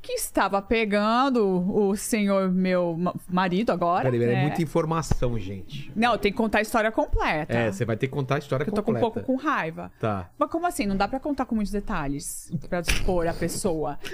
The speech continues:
Speaker 1: Mas essa minha
Speaker 2: É,
Speaker 1: amiga,
Speaker 2: pode,
Speaker 1: que
Speaker 2: só
Speaker 1: era
Speaker 2: não falando
Speaker 1: minha
Speaker 2: o nome da pessoa,
Speaker 1: amiga.
Speaker 2: pode falar.
Speaker 1: Posso?
Speaker 2: Pode.
Speaker 1: Mas eu
Speaker 2: Só
Speaker 1: posso
Speaker 2: não
Speaker 1: falar
Speaker 2: falar o nome.
Speaker 1: do trabalho
Speaker 2: Claro,
Speaker 1: também?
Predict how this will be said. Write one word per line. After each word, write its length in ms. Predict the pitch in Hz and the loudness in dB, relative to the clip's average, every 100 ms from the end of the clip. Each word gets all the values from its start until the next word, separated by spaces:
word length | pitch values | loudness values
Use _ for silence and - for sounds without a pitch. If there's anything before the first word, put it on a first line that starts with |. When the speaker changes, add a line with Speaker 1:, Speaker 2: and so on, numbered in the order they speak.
| 196 | -4
Speaker 1:
Mas 160 | 202 196 | -2 -2
essa 180 | 233 | -2
minha 220 | 208 208 - | -2 -2 -2
Speaker 2:
É, 40 | - | 2
Speaker 1:
amiga, 420 | 226 226 214 175 | 2 2 2 4
Speaker 2:
pode, 220 | 170 180 | 4 2
Speaker 1:
que 60 | 294 | 2
Speaker 2:
só 60 | |
Speaker 1:
era 120 | 202 | 2
Speaker 2:
não 100 | 202 | 4
falando 200 | 220 214 | 2 4
Speaker 1:
minha 140 | 202 240 | 2 2
Speaker 2:
o 20 | |
nome 320 | 233 240 240 | 2 2 2
da 80 | - | 2
pessoa, 380 | 202 226 226 - | 4 2 4 2
Speaker 1:
amiga. 160 | 294 - | 2 0
Speaker 2:
pode 120 | 131 | 0
falar. 540 | - 480 508 494 302 | -2 0 0 -2 -2
Speaker 1:
Posso? 400 | 214 214 392 - | 0 2 0 0
Speaker 2:
Pode. 240 | - 185 214 | 0 0 0
Speaker 1:
Mas 160 | 208 | 0
eu 60 | 214 | 2
Speaker 2:
Só 60 | |
Speaker 1:
posso 100 | - 233 | 2 2
Speaker 2:
não 60 | |
Speaker 1:
falar 100 | 185 | 2
Speaker 2:
falar 80 | 233 | 2
o 20 | |
nome. 360 | 208 165 131 - | 2 2 0 0
Speaker 1:
do 80 | 202 | -2
trabalho 560 | 240 175 208 240 392 | 0 2 2 2 2
Speaker 2:
Claro, 280 | 494 190 226 | 2 2 2
Speaker 1:
também? 140 | - | 0